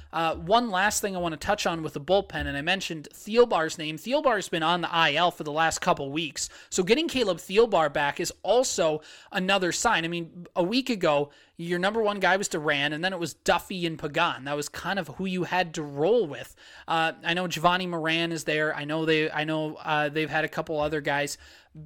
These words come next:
bounce around, but they've been able to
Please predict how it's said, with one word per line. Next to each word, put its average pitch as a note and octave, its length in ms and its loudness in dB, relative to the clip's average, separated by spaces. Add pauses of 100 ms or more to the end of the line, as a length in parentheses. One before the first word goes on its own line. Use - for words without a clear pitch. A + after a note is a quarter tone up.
bounce F3 320 2
around, E3 400 -2 (420)
but A3+ 320 0 (1000)
they've F#3+ 380 -2
been G#3+ 120 -2
able A3 360 -2
to F#3 440 -2